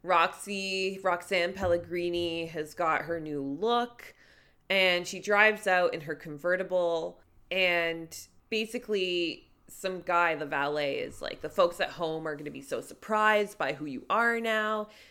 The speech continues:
And Roxy pretty much says, "No one cared about me,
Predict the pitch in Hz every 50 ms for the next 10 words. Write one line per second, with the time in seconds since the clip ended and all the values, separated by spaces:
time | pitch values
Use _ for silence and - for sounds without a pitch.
0 | _ - - 175 185 190 190 196 196 196 - - 196 185 185 - 180 180 170 165
1 | 156 151 - - - 156 147 147 147 147 - - - - _ _ _ _ _ _
2 | _ _ _ _ _ _ - - 190 196 202 208 220 220 196 196 180 170 165 165
3 | 156 151 143 - - 147 143 143 143 - -